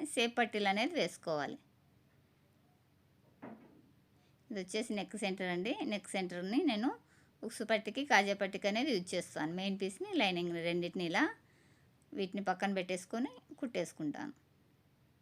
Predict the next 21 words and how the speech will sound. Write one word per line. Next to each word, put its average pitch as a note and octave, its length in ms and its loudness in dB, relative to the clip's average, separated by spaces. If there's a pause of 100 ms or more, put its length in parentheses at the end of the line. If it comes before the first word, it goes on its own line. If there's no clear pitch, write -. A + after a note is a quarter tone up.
(2500)
ఇప్పుడు F#3 180 -4
వచ్చేసి G3 420 -4
మనం G#3 240 2
మెయిన్ F#3+ 220 0
పీస్కి A3+ 280 -4 (680)
ఒక G3+ 140 2 (100)
లైనింగ్ G3+ 300 4
పీస్ G3+ 200 0
అనేది G3+ 260 2
అటాచ్ G3 300 0
చేసాం F#3+ 340 0
కదా. G#3+ 140 2 (100)
ఇం-, G3+ 180 0
మరొక G#3 320 2
పీస్ని G3+ 280 0
అనేది A#3 260 2
ఇలా A3 180 2
కింది G3 220 -2
సైడ్లో G3 320 2
పెట్టుకొని G#3 380 -2 (120)
ఒక A3+ 140 -4